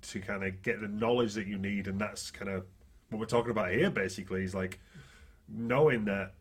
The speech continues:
you know, you don't have to follow a strict meal plan, or you don't have to have everything prepped. You know, there's gonna be times where it's gonna kinda throw you a curveball, and you're gonna have to, you know, it's not an option for you to take your food in. You're gonna have to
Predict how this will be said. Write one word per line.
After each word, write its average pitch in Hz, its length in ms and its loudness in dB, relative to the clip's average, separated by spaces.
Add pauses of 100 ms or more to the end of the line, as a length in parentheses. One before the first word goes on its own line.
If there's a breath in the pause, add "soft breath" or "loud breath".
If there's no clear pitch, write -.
(560)
you 117 120 0
know, 104 320 -4
you 104 140 -10 (140)
don't 127 220 4
have 120 180 0
to 117 60 -8
follow 117 460 0
a 92 60 0
strict - 800 -6 (680 soft breath)
meal 113 340 4
plan, 160 320 2
or 131 80 2
you 110 100 2
don't 135 340 0
have 127 340 0
to 151 120 4
have 143 140 4
everything 143 260 0
prepped. 147 260 4
You 123 80 0
know, 117 40 4
there's 113 100 2
gonna 117 160 0
be 135 120 0
times 123 320 0
where 117 140 6
it's 101 120 -2
gonna 113 220 -4
kinda 123 180 -2
throw 127 160 0
you 123 160 4
a 120 40 0
curveball, 127 680 2 (380 loud breath)
and 104 100 -6
you're 101 100 -4
gonna 120 280 4
have 117 320 -4
to, 123 120 4
you 110 120 2
know, 107 120 2
it's 98 220 -6
not 131 260 4
an 135 60 4
option 135 320 0
for - 140 -2
you 120 80 2
to - 100 -10
take 120 220 0
your 110 120 -2
food 123 300 2
in. 117 240 4 (540 loud breath)
You're 104 240 -8
gonna 127 280 4
have 117 300 -2
to 107 400 4